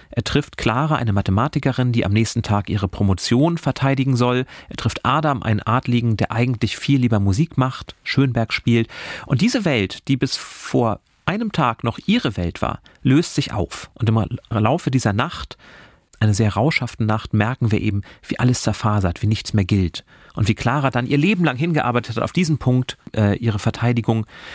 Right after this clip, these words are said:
Und sie kommen an die Uni und sie ist besetzt. Da sind Burschenschaften, die sagen, „Du als Frau hast hier überhaupt gar nichts zu sagen, du kommst hier nicht rein.“ Sie schleicht sich trotzdem rein. Also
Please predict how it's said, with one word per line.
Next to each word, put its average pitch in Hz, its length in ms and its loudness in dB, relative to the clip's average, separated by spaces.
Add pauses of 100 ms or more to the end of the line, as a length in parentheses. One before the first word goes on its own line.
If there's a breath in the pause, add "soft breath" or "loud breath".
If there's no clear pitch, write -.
(320 loud breath)
Und - 120 -2
sie 113 80 0
kommen 156 180 2
an 151 60 2
die 147 80 2
Uni 160 240 4
und 123 80 -2
sie 139 80 2
ist - 80 -2
besetzt. 160 420 0
Da 131 60 0
sind 123 120 0
Burschenschaften, 147 640 2
die 110 60 2
sagen, 110 240 2
„Du 143 160 2
als 120 160 0
Frau 127 280 0
hast 120 140 0
hier 123 60 2
überhaupt 113 260 0
gar 123 100 -2
nichts 110 180 -2
zu 120 60 0
sagen, 110 280 2
du 110 40 -2
kommst 127 280 -2
hier 123 80 2
nicht 107 180 2
rein.“ 127 340 2 (540 loud breath)
Sie - 80 -6
schleicht 107 260 -2
sich 110 120 -6
trotzdem - 340 -2
rein. 104 240 -2
Also 113 140 0